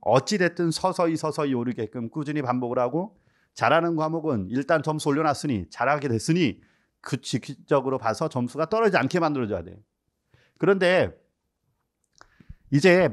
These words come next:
마지막에 몰린 사람들이 어떻게 공부해야 되냐면, 잘하는 과목은 일단 잘했으니까 복습하는 시간을 보면 복습하는 시간이 점점 줄어요.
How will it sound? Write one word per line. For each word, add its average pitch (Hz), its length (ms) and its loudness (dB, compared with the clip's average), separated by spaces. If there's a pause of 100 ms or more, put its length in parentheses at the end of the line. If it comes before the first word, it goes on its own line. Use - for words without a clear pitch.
마지막에 180 600 0
몰린 151 440 2
사람들이 160 560 2
어떻게 170 340 0
공부해야 151 320 2
되냐면, 131 840 0 (440)
잘하는 180 480 4
과목은 147 580 0
일단 139 360 0
잘했으니까 156 880 0
복습하는 156 520 0
시간을 151 400 0
보면 120 420 2 (720)
복습하는 143 540 4
시간이 151 380 0
점점 151 440 2
줄어요. 101 640 0